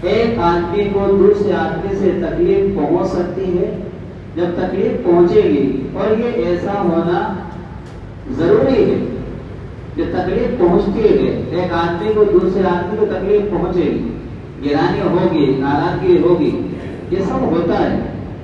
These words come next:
क्योंकि अल्लाह ताला ने मिजाज मुख्तलिफ बनाए, शक्लें मुख्तलिफ बनाए, तबीयतें मुख्तलिफ बनाई। घर में बीवी का मिजाज कुछ है और शोहर का भी मिजाज कुछ है। शोहर का मिजाज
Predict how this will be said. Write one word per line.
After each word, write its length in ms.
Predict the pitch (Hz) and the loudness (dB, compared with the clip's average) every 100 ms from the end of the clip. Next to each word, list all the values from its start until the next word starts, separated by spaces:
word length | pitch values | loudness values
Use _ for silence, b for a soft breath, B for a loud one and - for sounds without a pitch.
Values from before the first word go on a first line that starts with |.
| - - - - - - - - | -14 -14 -14 -14 -14 -14 -14 -4
क्योंकि 240 | 196 233 | -2 2
अल्लाह 260 | 226 196 - | 4 4 2
ताला 280 | 185 202 214 | 0 0 0
ने 220 | 214 180 | 2 4
मिजाज 380 | 160 170 170 196 | 4 4 2 -2
मुख्तलिफ 380 | 196 196 208 208 | -2 -2 0 -2
बनाए, 400 | 190 190 196 185 | -2 -2 -2 -2
शक्लें 420 | - 180 175 185 | -2 -2 -2 0
मुख्तलिफ 440 | 185 190 185 190 | -2 -2 -2 -2
बनाए, 540 | 175 180 190 190 190 - - - - 156 | -2 -2 -2 -4 -6 -8 -10 -12 -8 -2
तबीयतें 560 | 156 170 170 202 214 | 2 4 4 2 2
मुख्तलिफ 400 | 190 196 196 202 175 | 0 -2 0 0 0
बनाई। 300 | 175 185 175 170 175 170 - - - - - - - - - - - - - 120 | 0 0 -2 -6 -6 -10 -12 -12 -14 -14 -14 -14 -14 -14 -14 -14 -14 -14 -10 -2
घर 160 | 160 175 | 0 2
में 400 | 202 - - - - - - - - - | 0 -2 -4 -6 -10 -10 -12 -14 -10 4
बीवी 360 | 311 359 392 | 4 6 4
का 60 | 381 | 4
मिजाज 560 | 330 320 349 359 339 - | 2 2 0 0 -2 -2
कुछ 160 | - 190 | -2 2
है 220 | 208 147 | 2 4
और 260 | 135 127 - | 2 0 0
शोहर 280 | 151 156 175 | 0 2 2
का 240 | 160 143 | 2 0
भी 380 | 135 131 - 127 | 0 -2 -6 -8
मिजाज 280 | 127 131 127 | -4 -4 -4
कुछ 220 | 180 190 | -4 -4
है। 260 | - - - - - - - - - - - - - - - - - - - | -4 -8 -12 -14 -14 -12 -12 -12 -14 -12 -12 -10 -12 -14 -14 -14 -14 -12 0
शोहर 400 | 151 156 190 196 | 2 4 2 2
का 60 | 175 | 4
मिजाज 380 | 170 170 180 | 4 4 2